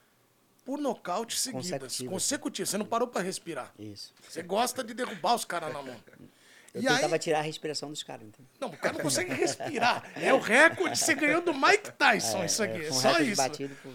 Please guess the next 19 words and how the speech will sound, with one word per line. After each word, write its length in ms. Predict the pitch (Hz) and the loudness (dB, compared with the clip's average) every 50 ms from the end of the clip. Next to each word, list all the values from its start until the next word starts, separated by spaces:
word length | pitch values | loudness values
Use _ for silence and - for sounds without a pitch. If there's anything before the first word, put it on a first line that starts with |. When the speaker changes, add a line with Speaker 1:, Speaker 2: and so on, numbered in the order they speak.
| 123 - - - - - 113 | -18 -20 -20 -20 -20 -14 -6
Speaker 1:
Você 200 | - - - 262 | -4 0 2 2
é 40 | 254 | 4
super, 540 | - - - - 294 330 320 - - 320 - | 4 2 0 0 0 -2 -2 -4 -8 -6 -2
super 460 | - - - 277 330 330 - 285 262 | 0 0 0 0 -2 0 0 -2 -2
tetra 520 | - - - - 220 254 269 - - 277 220 | -2 -4 -4 -2 -2 -2 -2 -2 -2 -2 -2
campeão 540 | - - 220 240 240 233 202 190 190 202 226 | -2 -2 -4 -4 -4 -6 -8 -8 -6 -4 -4
mundial 420 | 220 220 262 262 180 170 202 226 | -4 -4 -6 -6 -4 -4 -4 -4
unificado 520 | 247 247 240 233 - - - 190 214 214 | -4 -8 -8 -10 -10 -8 -8 -8 -8 -8
de 60 | 220 220 | -12 -12
boxe, 440 | 170 156 170 165 156 - - - - 131 | -8 -6 -6 -6 -6 -6 -10 -12 -10 -10
duas 320 | 123 226 285 302 262 - | -8 -4 -2 -2 -2 -2
categorias, 580 | - 247 240 - 220 190 202 175 156 156 143 139 | -4 -6 -8 -8 -8 -8 -8 -6 -6 -8 -8 -8
Speaker 2:
Duas 40 | |
Speaker 1:
a 100 | - - | -8 -10
super 240 | - 110 107 - 202 | -10 -10 -8 -8 -8
Speaker 2:
categorias. 160 | 170 - - | -8 -8 -8
Speaker 1:
pena 200 | - 208 240 262 | -6 -4 -4 -4
e 40 | 277 | -4
leve. 440 | 240 196 180 175 170 - - 117 | -4 -2 -2 -2 -4 -6 -12 -20